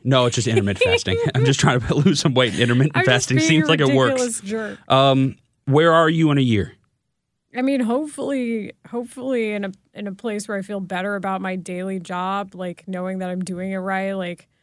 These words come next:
Speaker 2: more comfortable, like, building on bits and, like, building on, you know, the, the foundation that we've built here. And, like, um, you know, I would, I would like to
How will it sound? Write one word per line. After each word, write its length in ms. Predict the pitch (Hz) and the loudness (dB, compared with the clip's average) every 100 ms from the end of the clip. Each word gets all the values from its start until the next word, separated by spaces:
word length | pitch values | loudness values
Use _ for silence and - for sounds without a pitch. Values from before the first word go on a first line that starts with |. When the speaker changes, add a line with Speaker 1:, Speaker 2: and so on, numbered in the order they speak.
| _ _ - | _ _ -10
Speaker 2:
more 180 | 196 | -10
comfortable, 760 | 185 202 185 185 190 185 190 190 | -8 -8 -8 -8 -8 -6 -6 -6
like, 300 | 175 165 _ _ _ _ - | -8 -10 _ _ _ _ -12
building 340 | 226 196 208 | -10 -6 -6
on 220 | 190 185 190 | -6 -4 -6
bits 460 | 190 180 190 - | -6 -8 -6 -8
and, 80 | 196 | -8
like, 220 | 185 185 | -8 -8
building 360 | - 196 190 196 | -8 -6 -6 -4
on, 360 | 185 180 180 - | -4 -6 -8 -14
you 120 | - 185 | -16 -12
know, 180 | 180 | -12
the, 140 | 175 185 _ | -12 -16 _
the 220 | 185 185 | -12 -12
foundation 720 | - 190 180 180 180 185 202 196 | -10 -8 -8 -8 -8 -8 -8 -8
that 80 | 190 | -8
we've 320 | 190 196 - | -6 -6 -8
built 320 | 180 180 185 | -12 -12 -10
here. 280 | 196 185 190 | -8 -6 -6
And, 180 | 196 185 | -6 -8
like, 320 | 190 - - _ _ _ _ _ _ | -10 -14 -16 _ _ _ _ _ _
um, 480 | 202 180 170 - - _ - | -10 -8 -8 -14 -20 _ -6
you 120 | 254 | -2
know, 120 | 262 240 | 0 0
I 160 | 233 | 0
would, 200 | 262 254 - | 0 -2 -2
I 120 | 247 | -2
would 180 | 247 247 | -2 -2
like 180 | 240 233 | -4 -2
to 360 | 262 220 202 | -4 -2 -4